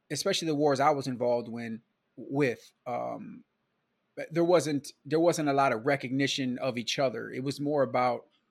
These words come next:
what they were, what they represented, and what we were and what we represented, if that makes sense. Um, but, but I'd like to ask you a question though, right? 'Cause this is something, what do you think, what do you think the main reasons are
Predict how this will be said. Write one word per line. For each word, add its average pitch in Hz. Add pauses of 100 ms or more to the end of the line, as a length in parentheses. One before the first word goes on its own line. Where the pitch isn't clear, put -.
(300)
what 147
they 147
were, 123
what 131
they 127
represented, 120
and 117
what 120
we 127
were 117
and 113
what 113
we 113
represented, 107 (180)
if -
that 120
makes 110
sense. 110 (500)
Um, 107
but, -
but 196
I'd 196
like 262
to 196
ask 185
you 147
a -
question 131
though, 110
right? 120
'Cause 117
this 139
is -
something, 123 (1300)
what 170
do 254
you 208
think, 139 (1700)
what 156
do 202
you 190
think 147
the 127
main 131
reasons 120
are 113